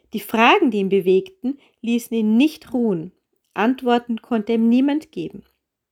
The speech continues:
Und so beschloss er, den Palast, sein angenehmes Leben und seine Familie zu verlassen und Mönch zu werden. Frei von irdischen Mitteln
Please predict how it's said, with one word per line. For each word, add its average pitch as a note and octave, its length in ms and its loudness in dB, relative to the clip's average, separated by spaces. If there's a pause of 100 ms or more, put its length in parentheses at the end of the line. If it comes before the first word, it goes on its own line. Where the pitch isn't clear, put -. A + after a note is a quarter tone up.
(640)
Und F#3 120 -4
so A#3 180 2
beschloss A3 500 0
er, G#3+ 120 -4
den G#3 180 -2
Palast, G#3+ 500 0 (320)
sein - 240 -6
angenehmes C4+ 640 0
Leben G#3+ 380 0 (220)
und A#3 80 -10
seine G3+ 240 0
Familie F3+ 540 -4
zu B3 140 -4
verlassen A3+ 680 -2 (140)
und C#4 220 -8
Mönch G3 360 -2
zu E3 180 -10
werden. E3 400 -12 (720)
Frei B3 460 2
von B3+ 260 -4
irdischen B3+ 500 -2
Mitteln A#3+ 420 0